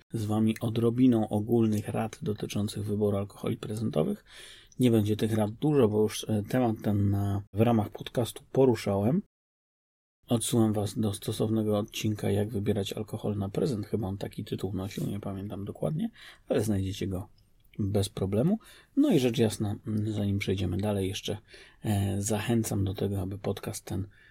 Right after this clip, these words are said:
subskrybować, czy śledzić, czy cokolwiek tam się robi na tej platformie, na której go słuchacie, tak abyście byli powiadamiani o każdym kolejnym odcinku, a to też dla mnie jest, e, taki pozytywny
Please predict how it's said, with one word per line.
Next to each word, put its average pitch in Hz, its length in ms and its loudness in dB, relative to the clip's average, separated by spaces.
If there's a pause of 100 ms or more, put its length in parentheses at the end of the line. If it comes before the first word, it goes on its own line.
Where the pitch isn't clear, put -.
subskrybować, 107 1040 -2
czy 87 500 -6
śledzić, 98 560 -2
czy - 180 -8
cokolwiek 95 500 -4
tam 98 340 -6
się - 160 -2
robi 98 240 2
na 92 140 -6
tej 95 160 -6
platformie, 92 500 -6
na 95 80 -12
której 98 240 -4
go 95 120 -4
słuchacie, 110 520 -6 (580)
tak 139 200 -2
abyście 110 400 2
byli 101 280 0
powiadamiani 98 840 0
o 92 100 -6
każdym 98 420 -4 (340)
kolejnym 104 480 2
odcinku, - 520 0
a 107 80 0
to - 120 -10
też 98 240 -4
dla 92 160 -6
mnie 90 200 -4
jest, - 380 -8
e, 95 340 -6
taki 104 260 -12
pozytywny 95 640 -6